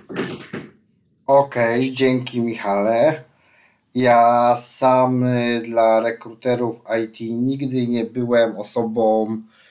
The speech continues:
znaczy nigdy nie byłem idealnym kandydatem. Więc powiedz mi, jaki twoim zdaniem może być najgorszy typ kandydata?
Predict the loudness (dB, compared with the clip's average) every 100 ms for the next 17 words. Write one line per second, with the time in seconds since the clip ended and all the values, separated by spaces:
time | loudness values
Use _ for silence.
0 | _ _ _ _ -4 -4 -2 -2 0 0
1 | 2 2 2 2 2 2 0 0 -2 0
2 | -2 -2 -4 -14 -16 _ _ _ _ _
3 | _ _ _ _ _ _ -4 4 6 6
4 | 2 -2 -8 -12 _ _ _ _ _ _
5 | _ _ 0 4 4 2 2 2 0 -4
6 | _ _ _ 0 0 0 2 2 2 2
7 | 2 2 0 0 0 -2 -2 -4 -4 -4
8 | -2 -2 -4 -8 -14 -6 -6 -6 -10 -14
9 | -16